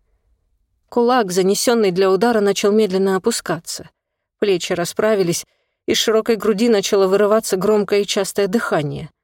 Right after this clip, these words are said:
Он отпустил Лиама, и тот мешком рухнул на пол. Спаситель медленно развернулся к Алексис, и в её лицо всмотрелись зелёные глаза, почти такие же безумные, как у Лиама.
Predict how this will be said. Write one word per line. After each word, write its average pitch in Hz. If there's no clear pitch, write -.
Он 220
отпустил 196
Лиама, 180
и 160
тот 190
мешком 190
рухнул 196
на 196
пол. -
Спаситель 240
медленно 214
развернулся 202
к -
Алексис, 208
и 202
в 190
её 190
лицо 180
всмотрелись 180
зелёные 185
глаза, 180
почти 233
такие 214
же 165
безумные, 190
как -
у 214
Лиама. 208